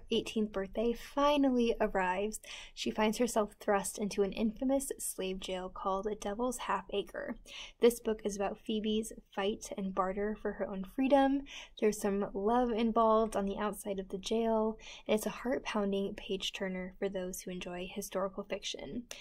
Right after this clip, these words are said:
This book has been compared to Twelve Years a Slave, if you read that or saw the movie, and I hope you enjoy Yellow Wife by Sadika Johnson.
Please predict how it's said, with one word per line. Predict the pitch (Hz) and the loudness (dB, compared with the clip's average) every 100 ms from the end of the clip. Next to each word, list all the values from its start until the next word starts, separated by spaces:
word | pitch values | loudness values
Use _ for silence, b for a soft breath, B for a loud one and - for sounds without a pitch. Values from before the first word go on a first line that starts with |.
| B B | B B
This | 226 220 | 2 2
book | - 202 | -2 -2
has | 220 202 | 0 -2
been | 190 185 | -2 -4
compared | - 214 208 190 190 | 0 -2 0 -2 -2
to | - 185 202 220 | -4 -2 -2 -2
Twelve | - 190 190 | -4 -2 0
Years | 196 196 196 | 0 -2 -2
a | 220 | -4
Slave, | - 185 175 254 | -4 -4 -2 -4
if | 262 220 | -4 -4
you | 196 | -2
read | 190 185 185 | -2 -4 -4
that | 180 - | -6 -6
or | 196 185 196 | -6 -4 -6
saw | - 180 | -6 -6
the | 202 | 0
movie, | 240 208 233 311 - B B B B | 2 2 0 -4 -6 B B B B
and | 214 190 190 196 - - - | -6 -2 -2 -4 -8 -18 -10
I | |
hope | 190 214 214 | -4 -2 -2
you | 240 269 | -4 -2
enjoy | 240 202 190 190 233 - - | 0 0 0 -2 -4 -8 -4
Yellow | 190 180 196 | -2 -2 -2
Wife | 202 175 208 - | -4 -6 -8 -8
by | 180 170 185 | -6 -4 -6
Sadika | - 208 180 - - | -2 -2 -2 -8 -8
Johnson. | - 214 - - 247 | -6 -8 -10 -12 -12